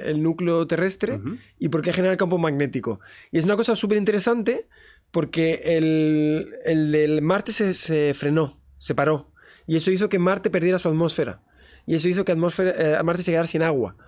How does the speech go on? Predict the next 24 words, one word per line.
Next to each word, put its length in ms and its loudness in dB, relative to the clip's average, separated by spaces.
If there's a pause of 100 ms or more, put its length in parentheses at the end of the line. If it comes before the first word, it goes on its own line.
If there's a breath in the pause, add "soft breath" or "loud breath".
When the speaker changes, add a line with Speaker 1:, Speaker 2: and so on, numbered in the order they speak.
(280 loud breath)
Speaker 1:
O 60 -20
sea, 100 -2
que 60 -2
si 120 -4
se 60 -4 (100)
separa 240 2
el, 180 0
el 120 2
núcleo 260 0
de 60 2
la 100 0
Tierra, 320 0 (100)
sería 240 -2
catástrofe, 500 -2 (500)
eh, 320 0
a 100 -2
nivel 280 0
planetaria, 560 0 (720 loud breath)
porque 160 -2
acabaría 300 2
con 100 2
toda 140 2
la 40 2
vida. 300 0